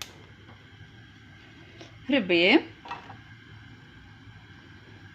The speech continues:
І вони будуть готуватися до випарення водички.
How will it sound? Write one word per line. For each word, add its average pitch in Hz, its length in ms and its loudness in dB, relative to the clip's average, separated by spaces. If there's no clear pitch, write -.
І 202 220 0
вони 220 320 0
будуть 208 240 -6
готуватися 233 680 4
до 208 140 2
випарення 262 500 6
водички. 175 680 2